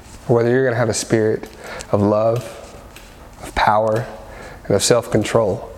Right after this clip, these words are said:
to fan into flame that which God has given you, to live out a bold endurance. I started as youth pastor when y'all were finishing up seventh grade.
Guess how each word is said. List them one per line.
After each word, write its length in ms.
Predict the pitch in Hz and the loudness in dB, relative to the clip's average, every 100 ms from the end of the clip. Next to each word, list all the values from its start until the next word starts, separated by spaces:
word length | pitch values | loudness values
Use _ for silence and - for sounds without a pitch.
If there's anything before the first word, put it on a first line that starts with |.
| - - - | -16 -16 -4
to 100 | - | -2
fan 360 | - 131 127 143 | 2 2 2 2
into 240 | 135 139 | 2 2
flame 360 | 131 131 117 107 | 2 2 2 2
that 200 | 110 - | 2 0
which 200 | 117 - | -6 0
God 200 | 110 117 | 2 2
has 140 | 110 | 0
given 280 | 117 110 107 | 2 2 2
you, 60 | 104 | 0
to 120 | - | 2
live 360 | 113 127 143 143 | 4 4 4 2
out 380 | 113 120 - - - - - | 2 2 0 -10 -16 -14 -2
a 120 | 110 | -2
bold 500 | 127 127 127 131 117 | 2 2 4 2 2
endurance. 920 | 113 107 107 104 92 - - - - - - - - - - - - - - - | 2 2 2 2 -2 -8 -6 -6 -8 -14 -18 -18 -16 -16 -16 -20 -20 -18 -8 0
I 140 | 135 | 0
started 460 | - 143 135 135 127 | 4 4 4 4 2
as 100 | 123 | 4
youth 200 | 127 123 | 2 2
pastor 500 | 120 113 - 107 98 - - - | 2 0 0 -2 -2 -6 -14 -2
when 160 | 123 120 | 2 4
y'all 220 | 123 123 | 4 4
were 100 | 117 | 0
finishing 460 | - 131 120 127 117 | 2 0 2 0 0
up 160 | - | -2
seventh 420 | - 120 113 113 | -2 0 0 0
grade. 420 | 110 110 101 101 | 0 2 4 2